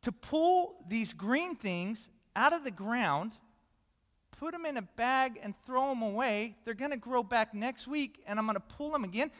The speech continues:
Is that why you created me in my mother's womb,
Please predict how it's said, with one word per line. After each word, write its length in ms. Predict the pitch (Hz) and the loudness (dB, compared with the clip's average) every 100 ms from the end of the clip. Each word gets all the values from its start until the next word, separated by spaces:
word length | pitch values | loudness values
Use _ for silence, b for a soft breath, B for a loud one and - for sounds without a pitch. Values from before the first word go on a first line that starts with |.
| B | B
Is 240 | - 190 185 | 0 2 8
that 260 | 277 339 | 8 10
why 80 | 330 | 8
you 160 | 320 302 | 6 2
created 580 | - 254 220 220 262 294 | 0 0 6 6 6 0
me 240 | 302 262 | -2 -2
in 160 | 220 254 | 0 4
my 140 | 269 214 | 6 4
mother's 500 | 202 240 262 247 196 | 6 6 4 -4 -2
womb, 400 | 190 226 285 | 0 2 2